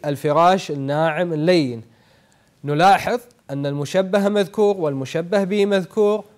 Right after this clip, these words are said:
ولكن لا نجد وجها للشبه ولا نجد أداة للتشبيه. فما نوع هذا التشبيه؟ أحسنت، هو تشبيه بليغ. وقمصنا الدروع،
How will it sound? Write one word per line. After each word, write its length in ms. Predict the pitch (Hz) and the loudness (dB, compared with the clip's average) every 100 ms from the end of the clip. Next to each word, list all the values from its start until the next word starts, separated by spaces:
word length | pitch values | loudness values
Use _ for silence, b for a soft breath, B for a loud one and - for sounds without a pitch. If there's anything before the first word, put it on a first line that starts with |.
| _ 143 | _ 0
ولكن 580 | 160 196 190 202 202 196 | 4 4 4 0 -4 -4
لا 220 | 151 156 | -2 0
نجد 360 | 160 185 165 147 | 2 2 0 -2
وجها 420 | 143 180 160 151 | 2 2 0 -4
للشبه 720 | 135 139 - 190 196 202 233 247 b - | -4 -6 -2 -2 0 0 0 -4 b -2
ولا 300 | 165 170 156 | 0 4 4
نجد 360 | 170 180 175 | 2 0 0
أداة 640 | 165 147 147 175 180 190 208 - - | 0 0 2 2 2 0 -2 -8 -8
للتشبيه. 640 | 160 160 196 196 180 156 | -4 0 0 2 2 0
فما 320 | - 185 208 220 | 0 2 6 8
نوع 280 | 226 190 | 6 4
هذا 380 | 202 196 185 226 - _ - | 4 4 4 2 -2 _ -12
التشبيه؟ 560 | 165 185 165 170 190 190 _ _ _ _ _ _ - | -6 -6 -4 -4 -4 -6 _ _ _ _ _ _ -12
أحسنت، 440 | 151 - 214 139 - _ _ | -6 -2 -2 -4 -16 _ _
هو 260 | 160 165 175 - _ | -2 -2 -2 -10 _
تشبيه 680 | - 131 139 143 151 156 190 - _ | -12 -12 -6 -4 -2 -4 -6 -12 _
بليغ. 320 | 139 170 202 139 - b b b b b b b b | -2 2 2 -2 -8 b b b b b b b b
وقمصنا 840 | 147 170 170 247 269 254 254 262 262 | -2 -2 2 2 2 0 0 2 2
الدروع، 720 | 220 196 220 254 226 160 131 | 0 2 4 6 4 2 -4